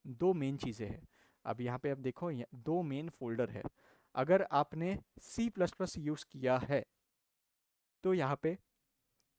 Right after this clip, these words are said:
आपको दो मेन फोल्डर्स दिखेंगे, एक है आपका कंटेंट और एक है आपके सी प्लस प्लस क्लासेस, ओके। आपका जितना भी सी प्लस प्लस का काम है वो पूरा का पूरा होने वाला है in your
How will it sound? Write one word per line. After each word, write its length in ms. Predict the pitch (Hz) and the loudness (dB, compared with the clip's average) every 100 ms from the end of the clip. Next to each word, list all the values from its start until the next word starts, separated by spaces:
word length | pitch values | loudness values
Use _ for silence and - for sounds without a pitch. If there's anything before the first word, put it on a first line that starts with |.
| _ | _
आपको 300 | - 143 - | 2 2 2
दो 280 | 156 156 180 | 0 2 2
मेन 260 | 180 151 156 | 2 0 -4
फोल्डर्स 400 | - 127 120 120 | -4 2 2 2
दिखेंगे, 420 | 117 - 101 101 - _ - _ _ _ _ _ _ _ _ _ _ _ | -2 -4 -4 -8 -12 _ -20 _ _ _ _ _ _ _ _ _ _ _
एक 180 | 135 143 | -4 -2
है 60 | 139 | -2
आपका 220 | 123 - - | -2 -4 -6
कंटेंट 440 | 110 113 139 156 - _ _ | -6 -2 -4 -4 -14 _ _
और 120 | 120 - | -4 -4
एक 200 | 120 - | -6 -2
है 80 | 123 | -2
आपके 300 | 107 - - | -2 -6 -8
सी 220 | - 117 | -6 -8
प्लस 240 | - 110 - | -4 -6 -4
प्लस 260 | 123 147 - - | -8 -8 -10 -6
क्लासेस, 560 | 220 - - - - _ _ _ 117 | -6 -4 -8 -12 -14 _ _ _ -12
ओके। 220 | - - _ _ _ _ _ - | -10 -12 _ _ _ _ _ 0
आपका 320 | 139 - 196 | 0 2 2
जितना 440 | 139 131 123 135 147 | 2 -4 -2 0 0
भी 220 | 160 214 | 0 -2
सी 180 | 190 185 | -2 -4
प्लस 260 | 165 156 | 0 0
प्लस 160 | 165 156 | 0 -2
का 120 | 160 - | -6 0
काम 260 | 120 120 | 0 0
है 160 | 117 127 _ _ - | -6 -8 _ _ -10
वो 120 | 135 _ 170 | -10 _ -8
पूरा 360 | 190 214 196 | -4 2 2
का 120 | 156 | 2
पूरा 240 | 151 139 131 | -4 0 0
होने 220 | 123 113 | 0 -6
वाला 280 | 113 110 110 | -2 0 0
है 160 | 120 - 131 | -4 -6 -6
in 160 | 131 117 | -4 -2
your 140 | 117 | -2